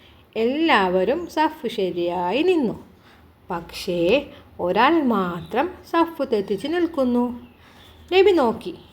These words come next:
ആരാണത്? അപ്പോൾ കണ്ടതോ നമ്മുടെ സവാദ് റളിയല്ലാഹു അൻഹുവിനെ. നബി എന്ത് ചെയ്തെന്നോ? വടിയെടുത്ത് സവാദ് റളിയല്ലാഹു അൻഹുവിൻ്റെ ഉദരത്തിൽ ഒറ്റത്തട്ട്.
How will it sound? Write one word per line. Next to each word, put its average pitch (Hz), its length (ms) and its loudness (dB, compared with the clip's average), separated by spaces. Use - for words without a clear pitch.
ആരാണത്? 277 720 0
അപ്പോൾ 196 400 0
കണ്ടതോ 226 800 0
നമ്മുടെ 190 560 -2
സവാദ് 311 420 2
റളിയല്ലാഹു 175 540 -2
അൻഹുവിനെ. 185 480 -8
നബി 339 420 4
എന്ത് 220 260 -4
ചെയ്തെന്നോ? 233 640 -2
വടിയെടുത്ത് 254 760 2
സവാദ് 294 360 4
റളിയല്ലാഹു 185 640 2
അൻഹുവിൻ്റെ 190 500 -4
ഉദരത്തിൽ 240 840 0
ഒറ്റത്തട്ട്. 262 800 -2